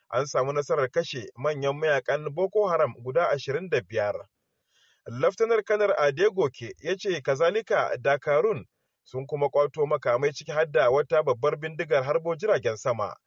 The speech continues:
da ɗaruruwan harsasai da kuma gurnet-gurnet da kuma motar yaƙi da kuma ƙarin wata mota da aka girke mata bindigar harbo jiragen sama da kuma babura kimanin goma sha ɗaya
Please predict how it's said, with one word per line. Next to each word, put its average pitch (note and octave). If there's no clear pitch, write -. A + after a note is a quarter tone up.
da A2
ɗaruruwan F#3
harsasai A2
da A#2
kuma E3+
gurnet-gurnet C3
da A#2
kuma D#3+
motar E3+
yaƙi A2
da G#2+
kuma D3+
ƙarin D3+
wata E3
mota F3
da A2
aka C3+
girke D#3+
mata C3+
bindigar D3+
harbo D#3+
jiragen C#3+
sama A2
da A#2
kuma E3
babura D#3
kimanin D3
goma E3
sha C3
ɗaya G2+